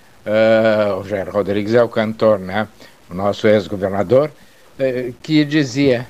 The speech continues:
"Eu dou onde há unanimidade." Agora, se cada um, pu-, Jair Soares, se cada um puxa pra um lado, eu não vou atender a ninguém. Então, o, a, a lição do Jair Soares vale.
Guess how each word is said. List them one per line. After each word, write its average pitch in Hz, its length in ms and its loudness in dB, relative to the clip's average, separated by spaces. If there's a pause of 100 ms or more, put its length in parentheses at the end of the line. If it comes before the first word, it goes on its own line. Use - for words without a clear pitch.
(120)
"Eu 147 300 0
dou 135 420 0 (800)
onde 202 340 2
há 190 80 6
unanimidade." 220 960 -2 (320)
Agora, 156 260 2
se 139 140 -10
cada 196 400 0
um, 139 260 -2 (540)
pu-, 165 220 2
Jair 110 320 -2
Soares, 104 500 0 (400)
se - 260 -4
cada 180 320 2
um 160 140 -4
puxa 143 300 -10
pra 190 120 -10
um 196 60 -6
lado, 185 240 2
eu 220 60 0
não 247 180 -4
vou 202 100 4
atender 127 380 0
a 143 60 4
ninguém. 180 440 0 (140)
Então, 165 420 -2 (220)
o, 139 340 0
a, 110 420 2
a 110 40 4
lição 113 400 0
do 165 100 -10
Jair 113 280 -4
Soares 165 400 -6
vale. 233 500 -2